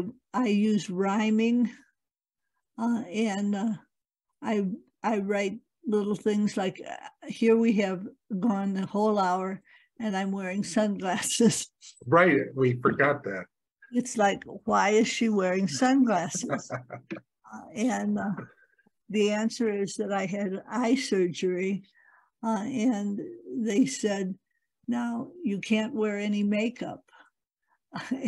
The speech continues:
Speaker 1: And I thought, "Oh, dear God." So I wrote a little poem, uh, which I'll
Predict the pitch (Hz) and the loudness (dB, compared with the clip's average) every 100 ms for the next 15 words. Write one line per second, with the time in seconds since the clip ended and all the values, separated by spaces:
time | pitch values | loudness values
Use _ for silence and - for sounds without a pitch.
0 | 165 208 202 175 - - - - _ - | 2 4 2 0 -4 -14 -20 -20 _ -4
1 | 233 - 202 190 185 - _ _ _ _ | -2 0 0 -2 -2 -8 _ _ _ _
2 | 269 277 254 220 202 170 202 196 185 175 | 0 4 4 4 2 0 0 0 0 -2
3 | 190 - _ _ _ _ _ - 220 208 | -6 -12 _ _ _ _ _ -2 2 4
4 | 196 185 180 214 226 233 220 214 208 - | 2 0 0 2 2 2 0 0 -2 -4
5 | - 202 185 185 190 - _ _ _ 240 | -4 -2 -4 -4 -6 -8 _ _ _ -6
6 | 220 277 233 196 202 196 196 180 | -6 -2 0 0 0 -2 -2 -4